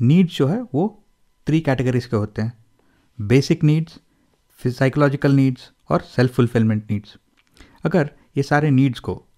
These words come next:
हम एक पिरामिड में डालते हैं, तो लोएस्ट लेवल, जो सबसे बेसिक लेवल है, वो है फिजियोलॉजिकल नीड्स, जैसे कि फूड, वाटर, वार्मथ, रेस्ट।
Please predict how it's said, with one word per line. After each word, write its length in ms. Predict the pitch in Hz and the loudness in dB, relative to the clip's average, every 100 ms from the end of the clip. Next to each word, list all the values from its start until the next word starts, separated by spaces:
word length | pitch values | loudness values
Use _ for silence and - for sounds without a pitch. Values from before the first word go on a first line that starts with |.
| - | -4
हम 140 | 120 | -2
एक 220 | 117 - | -2 -4
पिरामिड 440 | 110 110 127 139 127 | -6 -2 0 0 0
में 100 | 117 | -2
डालते 260 | 98 92 | -4 -8
हैं, 140 | 92 165 | -10 -8
तो 340 | - 107 - _ _ _ | -6 -6 -8 _ _ _
लोएस्ट 440 | 110 131 175 160 - | -2 2 4 4 0
लेवल, 200 | 90 90 - | -4 -6 -8
जो 80 | 107 | -6
सबसे 320 | 120 - 123 | -6 -4 -4
बेसिक 420 | 104 131 - 131 | 0 0 0 -4
लेवल 220 | 107 92 | -2 -2
है, 220 | 123 208 _ _ 107 | -6 -8 _ _ -4
वो 120 | 117 | -2
है 220 | 151 214 _ - _ _ | -2 -4 _ -20 _ _
फिजियोलॉजिकल 600 | - 117 131 127 117 120 | -4 0 2 2 0 0
नीड्स, 340 | 113 107 107 - _ _ _ _ _ 110 | 0 0 -4 -16 _ _ _ _ _ -6
जैसे 200 | 107 120 | -4 -4
कि 220 | 101 123 _ | -6 -10 _
फूड, 500 | - 117 113 110 110 - | -4 0 0 0 -2 -4
वाटर, 500 | 107 107 110 104 104 104 - | -2 -2 -2 -2 -2 -4 -4
वार्मथ, 380 | 104 104 104 104 - | -2 0 0 -4 -6
रेस्ट। 400 | 110 107 - - | -4 -4 -4 -14